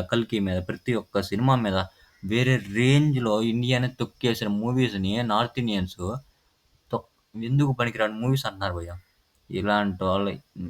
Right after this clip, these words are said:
వీళ్ళకి ఒకటి అర్థం కావట్లేదు భయ్యా, నార్త్ ఇండియానే కాదు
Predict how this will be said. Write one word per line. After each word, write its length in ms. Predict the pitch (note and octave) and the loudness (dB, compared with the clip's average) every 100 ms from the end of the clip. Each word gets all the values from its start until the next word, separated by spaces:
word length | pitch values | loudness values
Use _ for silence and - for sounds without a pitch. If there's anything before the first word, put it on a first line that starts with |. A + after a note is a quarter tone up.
| C#2+ - _ | -10 -16 _
వీళ్ళకి 400 | G2 F#2+ A#2 B2 A2+ | -8 -2 -2 -2 -2
ఒకటి 200 | G#2+ A#2 | 0 0
అర్థం 240 | A2 B2+ | 0 0
కావట్లేదు 340 | B2+ A2+ G#2 G2 | 0 0 0 0
భయ్యా, 200 | F#2+ G2 | 0 0
నార్త్ 380 | G2 G#2 A#2+ - | 2 2 0 -2
ఇండియానే 360 | A2+ G2 G2 G#2+ | -2 0 0 0
కాదు 240 | G2+ F#2 | -2 -2